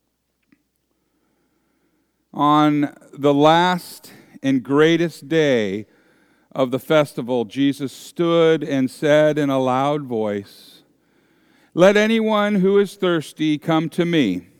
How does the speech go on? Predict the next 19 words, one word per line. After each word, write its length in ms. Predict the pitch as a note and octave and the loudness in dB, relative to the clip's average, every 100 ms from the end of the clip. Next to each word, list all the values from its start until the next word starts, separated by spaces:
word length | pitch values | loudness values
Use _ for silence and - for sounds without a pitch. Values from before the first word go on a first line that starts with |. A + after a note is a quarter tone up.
| _ _ _ - | _ _ _ -8
and 180 | C3 C3+ | -4 -2
drink. 640 | C#3 D#3 B2+ F#2 - - _ _ _ _ _ _ _ _ - | 0 2 0 -4 -14 -20 _ _ _ _ _ _ _ _ -6
Whoever 380 | C#3 D3 D#3 | 0 2 2
believes 500 | D3+ E3 C#3+ C3+ C3+ | 0 2 2 2 0
in 160 | E3 E3+ | -4 -2
me, 460 | C3 A2 A2 C#3 D3 | -2 0 -2 -4 -6
as 240 | G#2 G2+ - | -6 -6 -6
Scripture 480 | - A2+ - B2+ B2+ | -6 -8 -6 -8 -4
has 180 | C#3 | -6
said, 540 | - B2+ F#2 D#2+ E2 A2 _ _ _ _ _ _ | -6 -4 -4 -4 -10 -14 _ _ _ _ _ _
rivers 540 | C#3+ F#3 E3+ C3+ A#2+ C#3+ | -2 0 2 0 -2 -4
of 160 | A#2+ | -2
living 360 | B2 C3+ D#3 D3+ | 0 0 -2 -2
water 460 | F3+ E3+ A#2+ F#2 - _ _ _ | 2 2 2 -2 -10 _ _ _
will 140 | A2 G2 | -8 -8
flow 540 | - C#3 D3 A2 G2 | -6 0 2 2 -2
from 220 | - B2+ | -6 -4
within 400 | C#3 C3 D#3 D3 | -4 -2 -2 0
them." 320 | A#2 E2 D#2 | -2 -4 -10